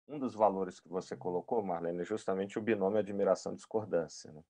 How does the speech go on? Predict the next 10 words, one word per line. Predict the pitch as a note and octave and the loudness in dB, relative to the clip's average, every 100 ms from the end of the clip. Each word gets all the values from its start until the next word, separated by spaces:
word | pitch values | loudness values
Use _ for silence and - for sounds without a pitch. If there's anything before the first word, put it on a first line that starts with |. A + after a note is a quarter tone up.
| _ - _ | _ -20 _
Eu, | F#2+ F#2 - | 0 0 2
eu | G2+ | 0
considero | G#2+ G2+ G2+ G#2+ | 0 2 4 6
uma | A#2 G#2 | 4 2
das | G#2 - - | 0 -2 -6
ideias, | F2+ F2 G2+ G#2+ F2 | -2 2 4 2 -2
assim, | E2+ - G2+ | -8 -8 -6
mais | G2 F2+ F#2+ A#2 A2+ - - _ _ _ _ - | -2 2 2 2 -4 -12 -16 _ _ _ _ -18
impactantes | A2 A#2+ A#2 - A2 A#2 C3 - - - _ _ _ _ _ _ _ - | 4 6 6 4 8 8 6 -4 -12 -14 _ _ _ _ _ _ _ -8
que | G2 G2 G2 G2 | -2 2 2 0